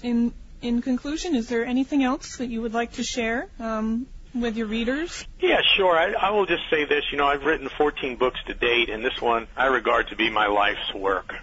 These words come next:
Speaker 2: If they wanna really see what has changed my life in terms of the Christian message and the message of the Lord, it's what's in this book. I would say it's the shortest book I've ever written, too, and it's, uh, it's the easiest to read. You know, one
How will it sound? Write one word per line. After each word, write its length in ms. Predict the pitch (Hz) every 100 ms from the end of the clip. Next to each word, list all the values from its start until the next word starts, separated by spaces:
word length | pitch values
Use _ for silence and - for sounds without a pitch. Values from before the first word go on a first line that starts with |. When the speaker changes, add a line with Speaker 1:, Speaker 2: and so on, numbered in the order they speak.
| -
Speaker 2:
If 180 | 110 -
they 120 | 113
wanna 360 | 113 135 123 113
really 260 | 123 135 120 -
see 180 | 143 127
what 280 | 117 110 - - -
has 160 | 107
changed 320 | - 131 110
my 160 | 107 113
life 280 | 101 98 95 - -
in 60 | 117
terms 240 | 107 101
of 120 | 104
the 60 | 90
Christian 440 | - 120 - 98
message 420 | 101 98 101 95 - - - - -
and 120 | 87
the 20 |
message 400 | 92 104 104 92
of 100 | 92
the 60 | 98
Lord, 320 | 101 95 92
it's 180 | 90 -
what's 200 | 101 -
in 120 | 98
this 140 | 92 - -
book. 240 | 101 -
I 180 | - 120
would 140 | 127 -
say 120 | 127
it's 140 | 117 -
the 80 | 92 -
shortest 320 | 147 143 -
book 160 | 135 131
I've 100 | 120
ever 220 | 131 120
written, 320 | 123 135 127 -
too, 260 | 135 175
and 300 | 208 117 110
it's, 260 | 110 107 - -
uh, 280 | 120 120 113 -
it's 220 | 139 -
the 80 | 113
easiest 600 | 113 147 156 160 160 -
to 100 | 143
read. 380 | 131 196 143 98
You 80 | 107
know, 160 | 113
one 280 | 113 135 131